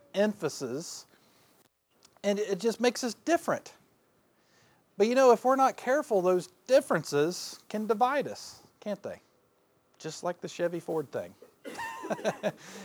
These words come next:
But, but not even just the Chevy Ford thing. We, we may have different emphasis on different areas and aspects of our life than somebody else.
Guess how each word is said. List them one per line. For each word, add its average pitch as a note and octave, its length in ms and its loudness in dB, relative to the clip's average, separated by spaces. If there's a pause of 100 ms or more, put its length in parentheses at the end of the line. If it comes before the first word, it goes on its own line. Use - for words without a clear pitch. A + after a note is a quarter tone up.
(500)
But, G3 160 2 (380)
but F3+ 160 2
not G#3+ 220 2
even G3 260 0
just F#3 240 -2
the E3 100 -2
Chevy F3 340 -2
Ford A3 340 -4
thing. C#3 260 0
We, A3 300 -4
we G3+ 260 0
may G#3+ 200 4
have C#3 300 2
different E3 400 0
emphasis D3 840 -6 (400)
on C3+ 200 -2
different D3 440 -4
areas E3 420 -2
and C#3+ 100 -6
aspects D3 460 -4
of C#3+ 80 -8
our C3 120 2
life F#3 360 2
than D3+ 120 -4
somebody E3+ 440 2
else. - 480 -4